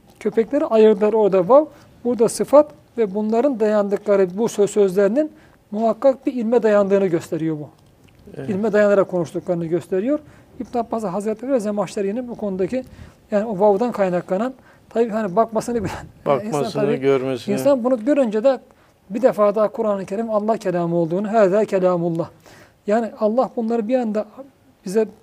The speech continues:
Speaker 1: buyururken, takdim buyururken gerçekleri kullandığı lafız yani çok önemli. Yani bu Kur'an-ı Kerim'in lafız üzerinden tamamen lafzına dayalı olarak tefsir edebilme.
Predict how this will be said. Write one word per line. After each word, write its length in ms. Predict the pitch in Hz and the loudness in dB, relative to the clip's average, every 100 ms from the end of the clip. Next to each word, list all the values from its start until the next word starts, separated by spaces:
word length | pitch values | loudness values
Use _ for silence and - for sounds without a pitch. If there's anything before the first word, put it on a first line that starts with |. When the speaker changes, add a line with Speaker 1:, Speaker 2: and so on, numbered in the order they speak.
| - | -6
Speaker 1:
buyururken, 480 | 202 214 320 269 202 | -2 2 2 0 -4
takdim 440 | 208 190 - 208 | -2 -4 -4 -6
buyururken 420 | 196 285 277 220 | -4 -4 -4 -4
gerçekleri 580 | 185 190 - 190 220 277 - - - _ _ | -2 -4 -4 -4 -2 -4 -8 -20 -20 _ _
kullandığı 640 | - 220 220 226 226 262 196 | -8 -6 -2 -2 -2 -2 2
lafız 400 | 233 - 302 180 | 2 6 6 6
yani 220 | 165 156 156 | -2 -2 -8
çok 180 | - 233 | 0 2
önemli. 360 | 196 175 165 175 | 2 -2 -4 -6
Yani 200 | 180 175 175 | -8 -10 -4
bu 220 | 190 175 - _ | -2 -2 -4 _
Kur'an-ı 360 | - 196 214 208 | -4 0 0 -2
Kerim'in 440 | 202 202 233 262 | -2 -2 0 0
lafız 300 | 196 190 302 | 0 0 2
üzerinden 500 | 254 202 180 175 170 160 175 - - - - _ | 2 2 2 2 -2 -4 -12 -20 -20 -20 -20 _
tamamen 540 | - 190 269 277 269 208 | -6 2 4 4 2 4
lafzına 440 | 220 - 233 311 | 4 2 4 6
dayalı 260 | 226 208 185 | 8 6 6
olarak 240 | 175 170 | 2 2
tefsir 280 | - 175 - | 0 -2 0
edebilme. 500 | 180 180 170 170 262 | 0 0 -2 -2 -4